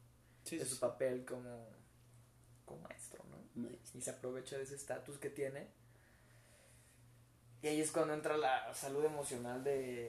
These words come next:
Speaker 1: De los
Speaker 2: de los
Speaker 1: estudiantes,
Speaker 2: estudiantes.
Speaker 1: claro.
Speaker 2: O sea, ¿cuántas veces muchas personas de aquí pueden identificarse con el,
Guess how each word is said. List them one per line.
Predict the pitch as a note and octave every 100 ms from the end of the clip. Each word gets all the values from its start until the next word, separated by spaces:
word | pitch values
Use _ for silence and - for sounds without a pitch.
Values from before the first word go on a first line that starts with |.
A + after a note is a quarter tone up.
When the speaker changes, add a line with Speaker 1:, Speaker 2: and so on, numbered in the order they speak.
| C#3
Speaker 1:
De | C#3
los | C3+
Speaker 2:
de | C3+
los | C3+
Speaker 1:
estudiantes, | C3+ D#3 F3+ D3+ F#3+ -
Speaker 2:
estudiantes. | D3
Speaker 1:
claro. | F3 F3+ D#3 C#3
Speaker 2:
O |
sea, | C3+ C3+
¿cuántas | D#3 D#3 D#3
veces | D#3 E3 D#3+ - - - - - - - -
muchas | C#3+ D3 D#3+
personas | - D3+ D3+ C#3+
de | C#3
aquí | D3+
pueden | D3+ D3
identificarse | C#3+ C3 C3+ C3 C3+ C3+ C#3+
con | C#3 B2+
el, | B2+ B2